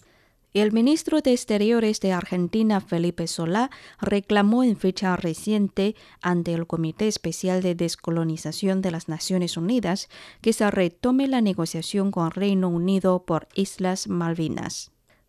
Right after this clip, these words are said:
El Comité Especial de Descolonización abordó la cuestión de la soberanía de las Islas Malvinas y ha aprobado una resolución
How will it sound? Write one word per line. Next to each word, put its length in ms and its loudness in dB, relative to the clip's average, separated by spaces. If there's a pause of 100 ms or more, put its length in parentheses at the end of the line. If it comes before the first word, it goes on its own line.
(120)
El 200 6
Comité 400 4
Especial 560 4
de 140 4
Descolonización 1120 0
abordó 680 2
la 220 4
cuestión 520 0
de 80 2
la 140 2
soberanía 720 2
de 220 0
las 320 -6
Islas 560 -2
Malvinas 720 0 (280)
y 140 4
ha 60 10
aprobado 580 4
una 340 2
resolución 760 -2